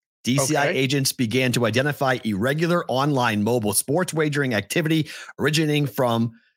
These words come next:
Speaker 1: uh, state universities with athletic teams that regularly participate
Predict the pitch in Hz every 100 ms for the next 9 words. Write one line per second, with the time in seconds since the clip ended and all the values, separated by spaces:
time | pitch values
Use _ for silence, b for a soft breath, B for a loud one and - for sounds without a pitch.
0 | b _ 85 95 - - - 147 156 -
1 | 135 127 127 - 131 117 101 110 104 139
2 | 143 - 143 139 143 _ - - 110 135
3 | 160 143 - 156 143